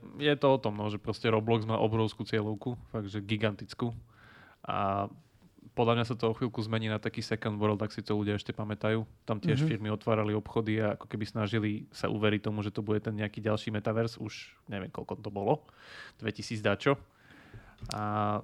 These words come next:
Speaker 1: potom to vlastne tak stíchlo dosť.
Speaker 2: Ale je to
Speaker 1: Teraz
Speaker 2: halus, že tieto športové veci sú takto akože, že si idú svoje a že majú, síce dáva to zmysel, že majú takú veľkú fanúšikovskú základňu, ale zase na druhú stranu,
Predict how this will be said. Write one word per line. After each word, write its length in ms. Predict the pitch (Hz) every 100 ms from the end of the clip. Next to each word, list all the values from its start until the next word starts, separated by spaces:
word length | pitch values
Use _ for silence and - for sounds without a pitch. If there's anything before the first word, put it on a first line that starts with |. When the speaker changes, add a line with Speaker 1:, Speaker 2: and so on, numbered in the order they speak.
| -
Speaker 1:
potom 240 | 117 107
to 160 | 101 110
vlastne 240 | 107 117
tak 160 | 110 -
stíchlo 400 | - 104 113 110
dosť. 320 | 120 - - _ -
Speaker 2:
Ale 160 | 156 170
je 80 | 113
to 80 |
Speaker 1:
Teraz 80 | 170
Speaker 2:
halus, 240 | 196 226 165
že 80 |
tieto 240 | 151 151 139
športové 560 | - 135 127 135 123
veci 320 | 120 - 127 120
sú 160 | 117
takto 400 | - 120 - 127
akože, 560 | 117 120 123 120 117 123
že 120 | 123
si 260 | - 123 117
idú 80 | 117
svoje 480 | - 123 123 139 143 -
a 160 | 135 127
že 80 |
majú, 320 | 127 127 131 135 - -
síce 400 | - 165 151 117 -
dáva 240 | 151 160
to 80 | 160 131
zmysel, 240 | 139 139
že 80 | 120
majú 240 | 127 127
takú 240 | 123 123 127
veľkú 320 | 123 127 -
fanúšikovskú 560 | 131 127 135 131 123 -
základňu, 480 | 123 117 143 143
ale 80 | 123
zase 240 | 127 131 139
na 80 |
druhú 160 | 135 139
stranu, 480 | 131 143 135 135